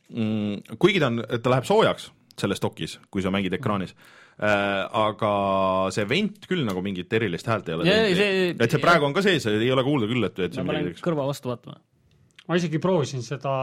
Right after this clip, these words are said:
Speaker 3: Zeldaga
Speaker 2: Aa,
Speaker 3: niimoodi, et
Speaker 2: kõrv-,
Speaker 3: ma lasin
Speaker 2: kõrv vastu on kuulda, jah.
Speaker 1: Jah.
Speaker 3: lasin, lasin tal käiata,
Speaker 1: Mhm.
Speaker 3: et isegi siis,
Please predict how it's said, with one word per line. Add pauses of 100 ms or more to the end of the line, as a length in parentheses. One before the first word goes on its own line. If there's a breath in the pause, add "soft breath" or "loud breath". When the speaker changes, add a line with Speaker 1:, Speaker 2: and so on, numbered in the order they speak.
(260)
Speaker 3:
Zeldaga
Speaker 2:
Aa,
Speaker 3:
niimoodi,
et
Speaker 2:
kõrv-,
Speaker 3:
ma
lasin
Speaker 2:
kõrv
vastu
on
kuulda,
jah.
Speaker 1:
Jah.
Speaker 3:
lasin, (100)
lasin
tal (120)
käiata,
Speaker 1:
Mhm.
Speaker 3:
et
isegi
siis,